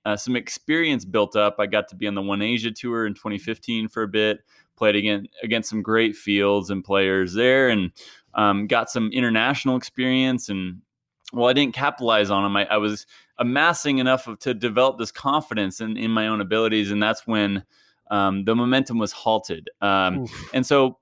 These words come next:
Speaker 1: coming out of that, uh, I, I had originally planned on three years and then reevaluating. So it was about three and a half years when I decided to reevaluate, is it golf or is it something else, with my team
Speaker 2: Sure.
Speaker 1: and sponsors,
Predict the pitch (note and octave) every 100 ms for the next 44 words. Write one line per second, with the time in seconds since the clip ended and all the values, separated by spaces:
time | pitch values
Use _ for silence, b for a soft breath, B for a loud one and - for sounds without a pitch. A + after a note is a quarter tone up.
0 | _ - E3+ F3+ D#3+ C#3+ D3+ G#2+ F#2 E2+
1 | F2+ - - F#2+ F#2+ F#2 G2 G#2 G#2+ -
2 | G#2+ A2 A2+ - A#2+ A#2+ A#2 D3 D3+ D3+
3 | A#2+ - A2+ A2 G#2+ G2+ G2 F#2+ A2+ A2+
4 | A2 G2+ G2+ G2 G2 F#2+ F#2 F#2 E2+ E2+
5 | E2+ E2+ F2 F2+ A#2 A2+ B2 A#2+ D#3 D#3
6 | C3+ A#2 A2 A2 G#2 G2 F#2 - b b
7 | b - G#2+ G#2 G#2 - A2+ G#2+ G#2 -
8 | G#2+ G2+ G2 G2 A2 B2 A#2 C3 A#2+ E2
9 | D#2+ A#2 B2 A#2+ A2 G#2 G#2+ G#2+ - G#2
10 | G2+ G2 - F#2+ F#2 F#2 E2+ E2 F#2+ G2
11 | F#2 - A2+ A2+ G#2+ F#2 - A2 A2 A2
12 | A#2 A2+ A#2 -